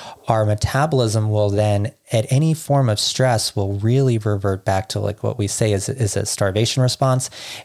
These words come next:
And then you will start to have those hormones, those little messenger,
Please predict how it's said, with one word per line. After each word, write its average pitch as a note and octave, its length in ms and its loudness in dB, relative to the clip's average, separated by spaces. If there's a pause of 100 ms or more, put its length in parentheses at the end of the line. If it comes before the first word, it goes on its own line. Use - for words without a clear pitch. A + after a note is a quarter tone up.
(140)
And G#2+ 300 0
then A2+ 280 0
you A2 140 0
will G#2 100 2
start G#2 460 0
to G2 500 -2 (380)
have A#2 320 0
those G2 180 2
hormones, G#2 520 0
those G#2 200 0
little A2 220 2
messenger, G2+ 720 0